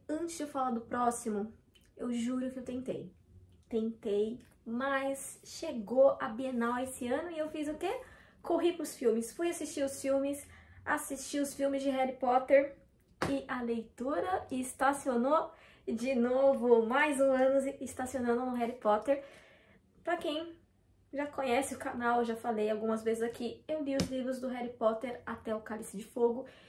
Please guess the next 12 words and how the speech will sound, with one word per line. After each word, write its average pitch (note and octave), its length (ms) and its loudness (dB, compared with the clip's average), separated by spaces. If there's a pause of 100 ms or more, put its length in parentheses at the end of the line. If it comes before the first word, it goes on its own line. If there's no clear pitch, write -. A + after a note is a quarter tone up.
(200)
Estava E4 540 2
fazendo D4+ 300 0
a C#4 40 -4
releitura C#4 460 -4
esse C4+ 260 -4
ano, C#4+ 400 0
então B3+ 480 -2 (260)
eu G#3+ 280 -2
li C4 480 -2 (160)
A C4 100 -6
Pedra C4 340 -2
Filosofal, B3+ 880 0